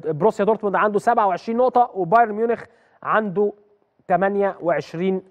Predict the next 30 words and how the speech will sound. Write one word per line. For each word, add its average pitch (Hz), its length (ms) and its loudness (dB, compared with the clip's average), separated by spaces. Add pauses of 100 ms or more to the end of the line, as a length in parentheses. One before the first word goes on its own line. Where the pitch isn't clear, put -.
آه، 156 160 -2
نقطة. 160 320 -2 (360)
نروح 165 240 0
للدوري 202 400 0
الإيطالي، 240 500 0 (340)
اليوفنتوس 196 600 0
وفوز 208 340 0
على 196 200 4
لاتسيو 202 460 0
اتنين 208 260 -4
صفر، 269 360 0 (500)
ورغم 190 380 0
فوز 196 320 -2
اليوفنتوس 190 540 0
لكن 196 280 -2
لسه 233 240 0
اليوفنتوس 208 440 -2
بعيد 214 380 0 (400)
في 190 100 -2
المركز 196 380 0
السابع 208 480 0 (380)
بواحد 185 800 2
وعشرين 175 320 -2
نقطة، 247 220 2
واللي 220 140 4
أحرز 262 320 2
الهدفين 214 440 0
بتوع 233 220 2
اليوفنتوس 233 380 0
بونوتشي 233 540 0